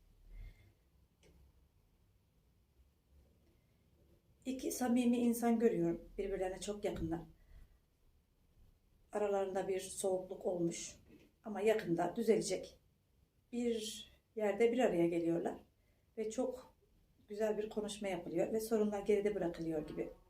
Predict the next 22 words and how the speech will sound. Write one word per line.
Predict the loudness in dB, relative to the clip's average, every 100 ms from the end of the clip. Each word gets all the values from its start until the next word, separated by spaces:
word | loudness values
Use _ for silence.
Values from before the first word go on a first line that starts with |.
| -20 -20 -20 -20 _
Hatta | -10 -2 -2 0
kadın | 0 0 0
olan | 0 -2
taraf, | -2 -4 -4 -10 _ _ _ -10
dişil | -4 -2
enerji, | 2 2 2 -4 -10
sırtını | -6 -4 -2 -2 -2
sağlam | -2 0 -2 0
bir |
yere | 0 2
dayamış, | 2 0 -2 -6
birinden | -6 -4 -2 -2
destek | -2 -4 -6
almış. | -6 -6 -8 -14 _ _ _ -20 -20 -12
Kendine | -6 -4 -4 -4
daha | -2
güvenli | -2 0 2 0
duruyor. | 0 -4 -6 -4
Kendine | -2 0 2
daha | 2 2
güvenli | 4 4 4 0
durup | -2 -4